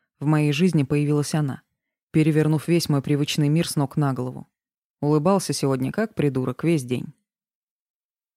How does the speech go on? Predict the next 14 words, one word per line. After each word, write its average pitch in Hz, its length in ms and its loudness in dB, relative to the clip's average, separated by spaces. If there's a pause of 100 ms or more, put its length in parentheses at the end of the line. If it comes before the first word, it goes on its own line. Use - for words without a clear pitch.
(220)
Уже 160 260 2
после 208 280 0
семи 170 260 4
вечера 185 400 2
ко 156 120 0
мне 147 140 2
с - 100 -8
отчётом 156 460 0
зашёл 143 360 -2
Олег. 156 360 -4 (760)
Постучал 170 640 0
и, 151 40 2
открыв 135 400 -2
дверь, 175 320 2